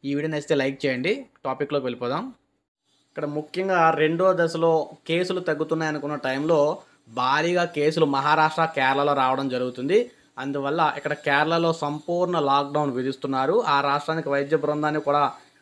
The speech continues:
పంపిస్తుందన్నమాట కేంద్ర ప్రభుత్వం. ఎందుకంటే భారీగా కేసులు అయితే నమోదవుతున్నాయి. చూడొచ్చు, కేరళలో కరోనా వైరస్ ఆందోళనకర స్థాయిలో విజృంభిస్తుంది.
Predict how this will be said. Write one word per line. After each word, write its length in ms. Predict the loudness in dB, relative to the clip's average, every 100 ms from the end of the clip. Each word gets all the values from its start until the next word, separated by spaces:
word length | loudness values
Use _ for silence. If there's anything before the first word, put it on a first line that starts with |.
| _
పంపిస్తుందన్నమాట 720 | -6 -2 -4 -2 0 2 2 0 0
కేంద్ర 300 | -2 0 -2
ప్రభుత్వం. 420 | 0 -2 -2 -2 -2 -4 _ -10 -6
ఎందుకంటే 360 | -2 -2 -2 -4 0
భారీగా 340 | 2 2 0 0
కేసులు 240 | 0 0 0
అయితే 140 | 0 -2
నమోదవుతున్నాయి. 680 | -2 2 2 2 0 -4 -6 -10 _ _ _ _ -6
చూడొచ్చు, 260 | -4 -4 -4
కేరళలో 580 | 0 2 2 2 2 2 2 0 0
కరోనా 340 | 2 4 4 2
వైరస్ 280 | 2 2 -2 -2
ఆందోళనకర 520 | -2 2 2 2 2 0
స్థాయిలో 260 | 2 2 2
విజృంభిస్తుంది. 640 | 0 -2 0 0 -2 -8